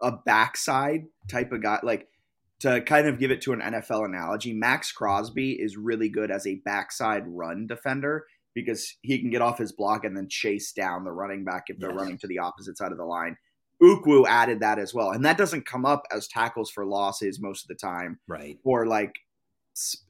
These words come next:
Speaker 1: of course they don't come up for sacks. Stupid point by me. But, like, those are just a tackle. But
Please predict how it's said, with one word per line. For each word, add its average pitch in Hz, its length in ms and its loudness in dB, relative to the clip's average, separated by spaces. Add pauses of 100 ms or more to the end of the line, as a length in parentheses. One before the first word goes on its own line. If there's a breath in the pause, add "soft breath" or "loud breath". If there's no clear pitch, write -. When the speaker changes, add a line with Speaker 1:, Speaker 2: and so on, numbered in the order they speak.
Speaker 1:
of - 140 -10
course 127 180 0
they 104 100 -6
don't 95 140 -6
come - 120 -10
up 82 100 -14
for - 80 -16
sacks. - 480 -10
Stupid - 400 -6
point 90 260 -12
by 87 140 -10
me. 110 300 -4 (360 soft breath)
But, 143 120 4
like, 127 340 2 (100)
those 196 200 2
are 196 60 4
just 175 200 -2
a 165 60 -2
tackle. 170 640 -2
But 143 160 -2